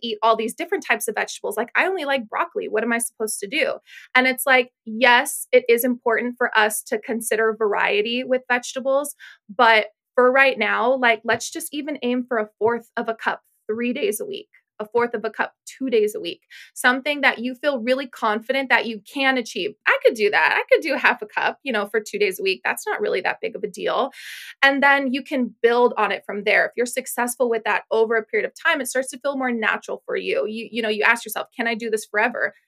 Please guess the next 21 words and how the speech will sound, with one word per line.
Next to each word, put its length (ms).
Yeah, 240
I 120
can 180
eat 260
a 60
half 260
cup 180
of 100
veggies 600
two 160
days 220
a 40
week 260
forever. 380
That's 200
not 140
that 160
big 140
of 60
a 60
deal. 300